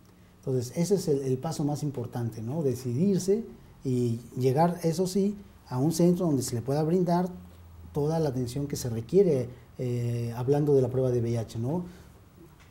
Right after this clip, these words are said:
Consejería, que sea voluntaria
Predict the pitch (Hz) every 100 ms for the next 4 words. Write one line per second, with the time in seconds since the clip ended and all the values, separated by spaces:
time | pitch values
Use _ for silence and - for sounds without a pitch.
0 | - 180 165 127 135 156 156 151 147 147
1 | - - - - 117 135 123 120 117 127
2 | 147 143 143 143 139 139 139